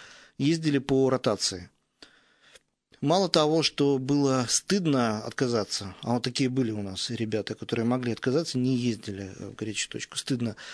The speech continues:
Но и, конечно, это было ещё интересно, потому что война обнажает всё. И те, м, ситуации, и тот нерв, который можно снять на войне, не снимешь, наверное, ни-, нигде, ни в каком другом месте.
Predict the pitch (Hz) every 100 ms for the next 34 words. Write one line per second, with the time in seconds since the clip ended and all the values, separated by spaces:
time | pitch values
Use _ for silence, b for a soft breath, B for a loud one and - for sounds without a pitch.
0 | B B 139 165 196 220 - 143 131 151
1 | 131 - 131 123 147 180 - 123 127 123
2 | - 127 135 151 156 120 127 127 127 120
3 | 110 - - 101 - B B B B B
4 | 117 117 113 - 135 127 120 120 123 123
5 | 120 117 139 123 131 120 - - 113 107
6 | - 123 113 110 107 107 b b b b
7 | - 123 139 135 113 - 117 - 117 117
8 | 117 107 131 117 120 120 139 151 170 123
9 | - 135 127 113 - 117 113 113 110 110
10 | 113 117 131 123 131 147 127 - 117 120
11 | 117 110 107 110 123 127 120 110 - 123